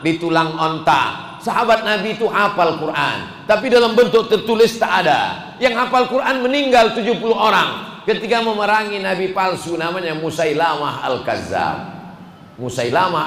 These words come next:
Al-Kazzab, Nabi palsu. Zaman dulu Nabi palsu itu diperangi.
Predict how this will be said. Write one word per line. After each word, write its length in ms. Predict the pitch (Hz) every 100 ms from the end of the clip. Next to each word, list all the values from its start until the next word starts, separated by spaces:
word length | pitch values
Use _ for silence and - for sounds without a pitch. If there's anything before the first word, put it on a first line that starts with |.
| 151
Al-Kazzab, 960 | 139 139 120 139 185 156 - - -
Nabi 320 | 151 160 156 156
palsu. 400 | 170 156 - 98 - -
Zaman 320 | 190 196 196
dulu 240 | 190 226 226
Nabi 320 | 202 190 190
palsu 480 | 185 180 - 175 170
itu 80 |
diperangi. 1040 | 185 185 - 175 175 175 160 117 90 85